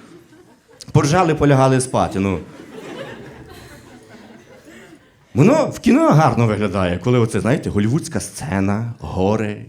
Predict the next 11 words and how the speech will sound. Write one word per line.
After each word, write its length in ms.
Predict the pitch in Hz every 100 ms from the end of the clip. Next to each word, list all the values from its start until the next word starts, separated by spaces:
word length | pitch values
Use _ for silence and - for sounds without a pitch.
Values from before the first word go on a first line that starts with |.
| -
зняти 420 | 80 87 85 87
якийсь 240 | 82 - 76
маєток, 580 | 73 82 135 123 117 - - - - - -
випили 380 | 85 95 90 90
шампанського, 760 | 92 82 104 151 143 - 117 110
поїли 360 | 95 95 92
устриць, 840 | 90 107 180 175 127 127 127 - - _ _ _ _ -
і 80 |
все 160 | 82 110
закінчується 600 | 156 - 120 104 95 98
стриптизом. 640 | 95 98 - 90 76 73